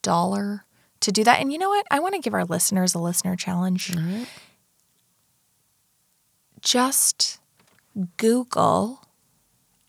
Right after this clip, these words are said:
Speaker 1: investment websites. And what I mean is fidelity dot com, vanguard dot com.
Speaker 2: I love Vanguard.
Speaker 1: I love Vanguard. I use Vanguard.
Speaker 2: So do I.
Speaker 1: Um, uh, just start wrapping your head around it. Just create a,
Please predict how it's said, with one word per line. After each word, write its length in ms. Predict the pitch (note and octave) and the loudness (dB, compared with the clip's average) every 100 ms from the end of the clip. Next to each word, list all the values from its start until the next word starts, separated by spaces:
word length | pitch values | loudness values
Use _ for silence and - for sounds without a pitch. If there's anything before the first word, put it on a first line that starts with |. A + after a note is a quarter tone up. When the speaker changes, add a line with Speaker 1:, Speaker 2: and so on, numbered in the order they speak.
| _ _ - | _ _ 2
Speaker 1:
investment 600 | G3+ F#3+ F#3+ - - - | 4 6 4 2 -2 -4
websites. 720 | - G3 - G1+ - - - - _ _ - | -4 -4 -4 -6 -6 -6 -6 -12 _ _ 2
And 180 | G#3 | 6
what 140 | G#3 G#3+ | 8 10
I 120 | G#3+ | 8
mean 240 | G3+ F#3+ | 6 4
is 320 | F#3+ F3+ F3+ - | 2 0 2 0
fidelity 600 | - E3+ F3 G#3 A3 A3+ | -2 0 4 6 4 4
dot 220 | A3 G#3 | 4 2
com, 540 | - F#3+ F#3 F#3 F3+ F3 | 2 2 4 4 4 2
vanguard 640 | F3+ F#3+ G3+ G#3 G3+ F#3+ | 2 4 4 6 4 4
dot 260 | G3 F3+ - | 2 2 0
com. 560 | - - F3 E3+ E3+ E3+ | -6 0 4 4 6 6
Speaker 2:
I 20 | |
love 240 | D#3+ E3 E3 | 4 2 0
Vanguard. 460 | E3 D#3+ - - - _ _ | -2 -6 -10 -16 -20 _ _
Speaker 1:
I 80 | G#3 | 2
love 160 | G#3+ A3+ | 4 2
Vanguard. 360 | G#3+ F#3+ F#3+ - | 0 0 -2 -4
I 40 | |
use 220 | A3+ B3+ | -4 -4
Vanguard. 480 | - - - - G1+ | -6 -6 -6 -8 -4
Speaker 2:
So 100 | - | 0
do 80 | F#4+ B4+ C#4 - | 2 2 0 4
I. 380 | A#3 A3 G#3+ G3+ | 8 10 10 10
Speaker 1:
Um, 400 | G3 F#3+ F#3+ G#3+ - _ _ - - - | 8 4 2 -2 -8 _ _ -8 -8 2
uh, 480 | A3 G3+ G3 G3+ - - _ - | 6 8 8 4 0 -4 _ -12
just 520 | G3+ C4+ C#4+ D4+ - - | 2 8 8 8 4 4
start 420 | - - A#3 B3 | 4 6 6 6
wrapping 460 | G#3 G3 G#3 B3+ B3 | 6 6 6 2 2
your 140 | A#3 | 2
head 240 | - F#3+ | 2 2
around 320 | G#3 A#3+ C#4+ D#4+ | 2 0 -2 -2
it. 140 | D4+ | -2
Just 280 | F4 E4 - | 2 2 2
create 420 | - E4 D#4 D#4 | -2 0 2 2
a, 220 | C#4+ A#3 | 0 -2